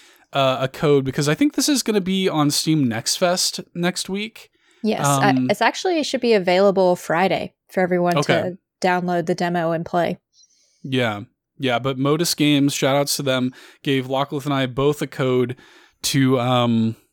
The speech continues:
Speaker 1: to, to play the demo early on P C. The game is coming to Switch. The game comes out, I believe, September twenty-sixth.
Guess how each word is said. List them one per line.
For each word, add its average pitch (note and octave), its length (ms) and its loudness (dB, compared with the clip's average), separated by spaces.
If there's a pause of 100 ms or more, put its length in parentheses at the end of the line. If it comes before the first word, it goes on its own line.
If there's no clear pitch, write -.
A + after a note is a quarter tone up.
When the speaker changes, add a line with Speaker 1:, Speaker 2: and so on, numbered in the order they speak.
(380)
Speaker 1:
to, C3 340 2
to A#2+ 200 -4
play F3 280 4
the E3+ 80 0
demo D#3 400 2
early A3+ 500 0 (120)
on C#3+ 240 -2
P C3 200 -2
C. G3 280 -2
The D#3+ 100 -4
game D#3 220 0
is F3 180 0
coming G3 280 -2
to C#3 60 0
Switch. B2 440 -2 (240)
The - 80 -20
game D#3 180 0
comes D#3 240 -2
out, C#3+ 180 2
I C#3 40 2
believe, C3 260 0
September C3+ 440 -2
twenty-sixth. - 880 -4